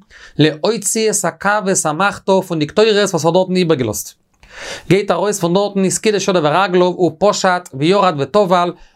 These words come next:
עלה, ונסתפק, די פינפטע טבילה, די לעצטע, הביאו לו בגדי זהב, ולבש, וקידש ידו ורגלו. ונכנס להקטיר קטורת של בין הערביים. ולהיטיב את הנרות,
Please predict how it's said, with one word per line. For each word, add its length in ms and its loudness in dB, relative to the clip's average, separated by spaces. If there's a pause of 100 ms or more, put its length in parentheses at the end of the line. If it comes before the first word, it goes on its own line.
(120)
עלה, 260 2
ונסתפק, 600 -2
די 100 -2
פינפטע 420 -2
טבילה, 240 0
די 100 0
לעצטע, 440 0 (360)
הביאו 480 0
לו 80 2 (100)
בגדי 320 0
זהב, 320 2 (120)
ולבש, 760 2
וקידש 400 0
ידו 160 4
ורגלו. 400 0 (720)
ונכנס 760 2
להקטיר 580 2
קטורת 400 0
של 140 0
בין 200 2
הערביים. 340 0 (840)
ולהיטיב 540 2
את 160 0
הנרות, 540 2